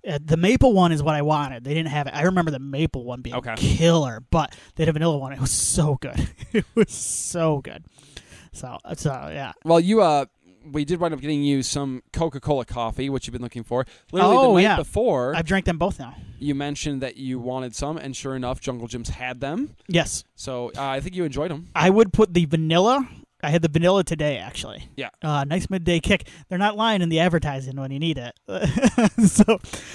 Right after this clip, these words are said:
Speaker 1: um, but the vanilla I liked, actually, and I liked the caramel, too.
Speaker 2: Yeah.
Speaker 1: My buddy has, have you tried them all?
Speaker 2: Uh,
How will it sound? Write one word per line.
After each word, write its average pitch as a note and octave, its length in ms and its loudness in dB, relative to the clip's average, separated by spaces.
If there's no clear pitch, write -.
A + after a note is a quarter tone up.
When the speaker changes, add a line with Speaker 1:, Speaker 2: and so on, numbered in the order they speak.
Speaker 1:
um, F3 380 6
but F3 200 4
the D#3+ 100 4
vanilla G#3 440 2
I F3 120 2
liked, E3+ 440 2
actually, E3 320 -2
and E3 100 -4
I D#3 40 -2
liked F3+ 220 -4
the D#3+ 100 -8
caramel, G#3 320 0
too. E3 280 -4
Speaker 2:
Yeah. C3 100 -4
Speaker 1:
My D#3 60 0
buddy F#3 460 2
has, E3+ 280 0
have D#3+ 260 -2
you G3+ 80 2
tried C4 240 -4
them D#3+ 140 -2
all? G3 260 -6
Speaker 2:
Uh, C#3 600 -4